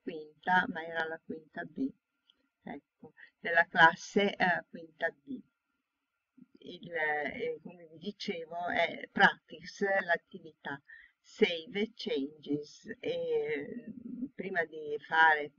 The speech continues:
comunque save changes mi copio l'indirizzo dell'attività a cui andranno ad accedere gli studenti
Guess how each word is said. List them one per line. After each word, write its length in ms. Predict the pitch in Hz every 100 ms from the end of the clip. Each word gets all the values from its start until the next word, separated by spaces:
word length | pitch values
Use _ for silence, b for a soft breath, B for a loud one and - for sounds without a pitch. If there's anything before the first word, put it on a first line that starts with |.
| - -
comunque 560 | 156 160 151 - -
save 480 | - 180 160 156 156 -
changes 760 | 190 160 151 156 170 190 - 226 240 B B B -
mi 180 | - 170
copio 640 | 208 175 147 - 170 175 B B -
l'indirizzo 760 | 170 175 165 170 196 202 175
dell'attività 960 | 160 156 151 - - 196 - 156 170 -
a 100 | 196 -
cui 420 | 175 170 170 151 - _ _ _ _
andranno 560 | 156 170 175 180 175 160
ad 100 | 160
accedere 880 | 190 - - 175 165 165 160 190 208 b b -
gli 160 | 165
studenti 920 | - - 170 143 135 208 - 147 165